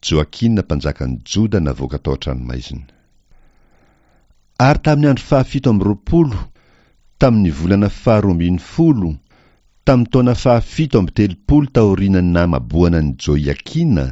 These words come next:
mpanjakan'i Joda, tamin'ny taona vao nanjakany Evila Merodaka, mpanjakan'i Babilôna,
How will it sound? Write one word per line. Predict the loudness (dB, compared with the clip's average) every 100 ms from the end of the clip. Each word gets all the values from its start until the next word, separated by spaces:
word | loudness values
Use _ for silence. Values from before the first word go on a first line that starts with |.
| -10 _ _ _ -2
mpanjakan'i | 0 0 -2 -2 -2 -2 -2
Joda, | 0 0 0 -4 -4 -12 _ _ _ _ _ 0
tamin'ny | 4 4 2 0
taona | 2 2
vao | 0
nanjakany | -2 -2 -4 -4 -2 0
Evila | -2 -2 -2 0
Merodaka, | 0 0 -4 -2 -2 -2 -4
mpanjakan'i | -4 -4 -4 -4 -6 -4
Babilôna, | -6 -6 -2 -2 0 -2 -4 -6